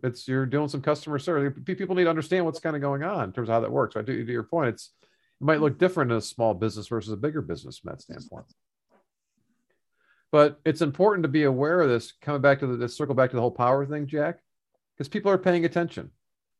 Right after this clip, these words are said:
right? So <clears throat> the boss might not physically be here,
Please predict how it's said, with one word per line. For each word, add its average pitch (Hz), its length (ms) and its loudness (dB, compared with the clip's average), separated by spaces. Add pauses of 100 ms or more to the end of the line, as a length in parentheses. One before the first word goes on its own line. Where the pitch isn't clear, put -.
(840)
right? 131 320 2 (720)
So 139 500 6 (240)
<clears throat> - 220 -16
the 135 100 2
boss 170 340 6
might 165 120 4
not 139 180 2
physically 165 320 2
be 117 240 -2
here, 101 360 -4